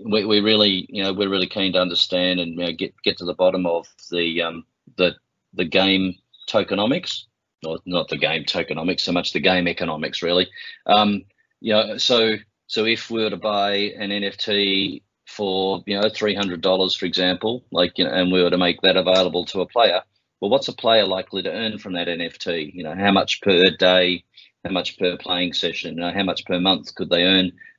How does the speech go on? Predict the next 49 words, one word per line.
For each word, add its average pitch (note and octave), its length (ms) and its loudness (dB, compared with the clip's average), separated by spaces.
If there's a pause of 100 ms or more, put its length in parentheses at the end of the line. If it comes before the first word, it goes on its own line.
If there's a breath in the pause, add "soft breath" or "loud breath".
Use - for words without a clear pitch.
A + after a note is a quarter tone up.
with G#2+ 160 2
that G2 140 4
N G2 120 4
F F#2+ 120 -2
T? G#2 340 2 (320)
And G#2 120 -2
what, A2 180 2 (340)
what A#2 200 -2
share G#2 460 2 (360)
can C#3 140 -6
we C3 160 0
reasonably F#2 540 -6
get E2+ 300 -4
of F2 200 -12
those F2+ 280 -6
player F2 300 -4
winnings? G#2+ 460 -2
So, F#2 260 2 (360)
so F#2+ 200 -2
really, F2 500 -2
what F2 260 -2
we're F2 120 -2
really F2 340 2
trying F2+ 200 0
to E2 60 -4
calculate F2+ 580 0
for F#2 120 0
ourselves F2+ 520 2
is, - 260 -2 (380 loud breath)
is F2+ 200 -2
what F#2 280 2
we're C3 240 6
likely F2+ 380 -2
to E2 180 -4
earn E2+ 200 -8
for F2 140 -8
the E2 140 -6
three E2 200 -2
hundred D#2 240 -8
dollars D#2 320 0
that E2 100 -4
we - 80 -4
just E2 160 0
spent D2 240 -4
buying D#2 260 -4
that D2 140 2
N D#2 120 2
F C#2+ 140 -2
T. C2+ 340 -2